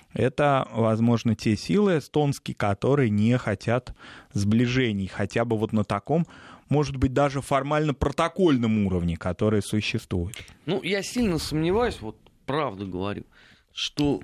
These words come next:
Speaker 2: число настолько невменяемых людей, готовых там, а,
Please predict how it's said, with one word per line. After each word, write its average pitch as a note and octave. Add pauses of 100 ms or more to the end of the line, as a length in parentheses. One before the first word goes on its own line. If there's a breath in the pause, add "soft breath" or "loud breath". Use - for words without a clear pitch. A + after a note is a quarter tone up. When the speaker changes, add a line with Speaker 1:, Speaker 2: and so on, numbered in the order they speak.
Speaker 2:
число F#3+
настолько D3+
невменяемых D3
людей, B2+
готовых A#2
там, F#2
а, F#2